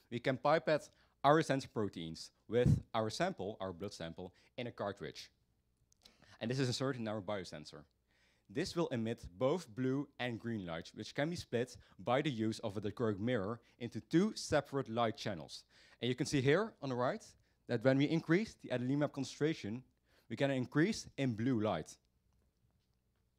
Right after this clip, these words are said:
And this is also reflected back in our dose response curve, where we can plot the ratio of blue and green light as function of the adalimumab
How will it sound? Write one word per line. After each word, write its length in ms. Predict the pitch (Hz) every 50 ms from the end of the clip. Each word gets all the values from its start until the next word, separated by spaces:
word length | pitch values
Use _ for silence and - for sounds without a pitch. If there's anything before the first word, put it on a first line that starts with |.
| _ _ _ _ _ - -
And 80 | 123
this 100 | 131 123
is 60 | -
also 220 | - 135 156 151 143
reflected 460 | 147 139 - 156 151 - - 139 113
back 240 | 120 117 123 - -
in 140 | 131 123 117
our 200 | 120 117 120 117
dose 260 | 110 - 120 120 117 -
response 340 | - - - 180 220 214
curve, 240 | - - 117 117 113
where 100 | 107 104
we 60 | 110
can 160 | 104 - 120 92
plot 380 | - 131 135 160 196 - - - - _ -
the 60 | 107
ratio 500 | 101 110 123 143 160 - - 160 151 - - -
of 160 | 160 202 - -
blue 300 | 135 143 143 147 139 135 - - - -
and 180 | 127 127 110
green 220 | 98 120 120 117 104
light 200 | 98 98 107 -
as 100 | - 104
function 500 | - - - 156 156 170 - - 151 143 - -
of 180 | 120 127 - -
the 100 | 123 -
adalimumab 600 | - 120 113 113 110 110 110 110 107 101 98 95